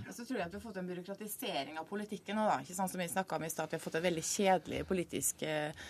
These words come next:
elite, det siste, den generasjonen som har vært nå under Jens Stoltenberg, synes jeg er en veldig kjedelig politisk generasjon, antageligvis den er noe av det kjedeligste vi har hatt på lenge, og som er veldig øko-, ø-, økonomisk orienterte, og mot å gjøre det riktige, og preget av byråkratiet.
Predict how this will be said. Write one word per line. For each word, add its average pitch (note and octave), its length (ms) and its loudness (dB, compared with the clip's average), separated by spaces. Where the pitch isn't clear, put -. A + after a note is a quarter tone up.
elite, F3+ 420 8
det C#3+ 140 6
siste, C2+ 640 4
den D#3+ 160 2
generasjonen D#3+ 400 4
som E3+ 160 2
har F3 160 4
vært D3+ 40 0
nå D3 80 0
under D#3+ 120 0
Jens D#3+ 160 2
Stoltenberg, D#3+ 380 0
synes E3+ 220 -2
jeg D3+ 80 2
er C#3+ 100 6
en E3 80 2
veldig D3+ 80 -2
kjedelig - 400 0
politisk E3+ 300 0
generasjon, D#3+ 340 4
antageligvis E3+ 340 4
den D#3 160 6
er D3+ 40 4
noe D#3 100 6
av D3 80 6
det - 80 0
kjedeligste D3 220 2
vi D3 80 -2
har D3 100 6
hatt - 80 -12
på E3 80 -2
lenge, E3 320 8
og F#3+ 120 10
som A3 160 12
er E3+ 100 12
veldig E3 480 12
øko-, F3 160 4
ø-, D3+ 400 6
økonomisk A#3+ 460 12
orienterte, A3 580 10
og E3+ 80 10
mot D3+ 140 0
å - 80 2
gjøre D#3 180 6
det C#3+ 140 4
riktige, G#3+ 640 8
og F3+ 160 8
preget A3 340 12
av D3 380 10
byråkratiet. D#3+ 840 4